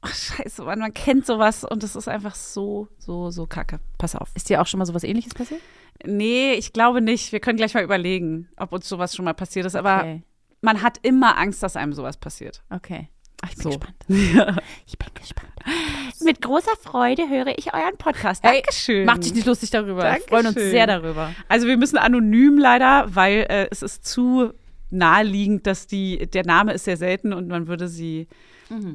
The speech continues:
Speaker 1: ich nenne sie mal, ähm, Alina.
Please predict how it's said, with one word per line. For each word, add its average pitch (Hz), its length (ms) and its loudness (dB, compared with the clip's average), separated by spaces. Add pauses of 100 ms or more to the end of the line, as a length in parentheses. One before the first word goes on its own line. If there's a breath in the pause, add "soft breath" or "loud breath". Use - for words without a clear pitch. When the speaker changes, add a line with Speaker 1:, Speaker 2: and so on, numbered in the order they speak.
(120)
Speaker 1:
ich - 160 -8
nenne 208 260 4
sie 220 140 -2
mal, 175 640 2
ähm, 151 720 -6 (1160)
Alina. 175 540 2